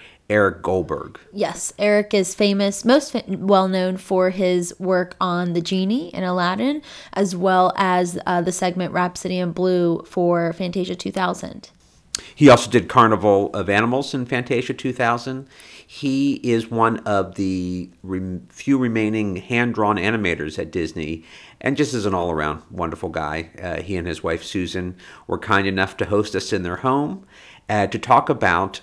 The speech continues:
Speaker 1: uh, his work with Al Hirschfeld.
Speaker 2: Yes.
Speaker 1: He not only used Hirschfeld as an influence, but he actually collaborated with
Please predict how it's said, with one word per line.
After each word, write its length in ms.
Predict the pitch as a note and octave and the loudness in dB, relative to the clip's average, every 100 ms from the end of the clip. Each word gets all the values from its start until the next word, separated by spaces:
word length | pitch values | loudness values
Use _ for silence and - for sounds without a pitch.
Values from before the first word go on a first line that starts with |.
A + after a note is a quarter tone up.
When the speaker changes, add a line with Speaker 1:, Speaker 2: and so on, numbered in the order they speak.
| - | -6
Speaker 1:
uh, 240 | G2 F#2 | 0 0
his 300 | F2 C3 C#3 | 0 0 -2
work 340 | A2+ F#2 F#2 - | 0 2 2 0
with 140 | F#2+ | 0
Al 160 | F2+ E2+ | 2 0
Hirschfeld. 560 | - A#2+ - - - - _ | -2 -6 -6 -12 -12 -20 _
Speaker 2:
Yes. 460 | - - - - - _ _ _ | -20 -16 -14 -16 -16 _ _ _
Speaker 1:
He 160 | - A#2 | -4 0
not 200 | A2 G#2+ | 4 4
only 260 | A2 G#2+ | 4 0
used 380 | G2+ F#2+ G2 F#2+ | 0 -2 -4 -4
Hirschfeld 360 | - G2+ - F2+ | -4 -4 -2 -4
as 100 | F2 | -4
an 140 | - | -6
influence, 680 | G#2+ A2+ A#2 A2 F#2+ E2+ - | -4 -4 -4 -4 -2 -2 -6
but 280 | - A2 A2+ | -6 -4 -2
he 140 | C3 | -2
actually 300 | B2+ B2 - | -2 -2 -6
collaborated 800 | A#2+ - G#2+ A2 G#2 F2 E2 D#2+ | -6 0 2 2 2 -2 -2 -4
with 280 | - D#2 - | -2 -4 -6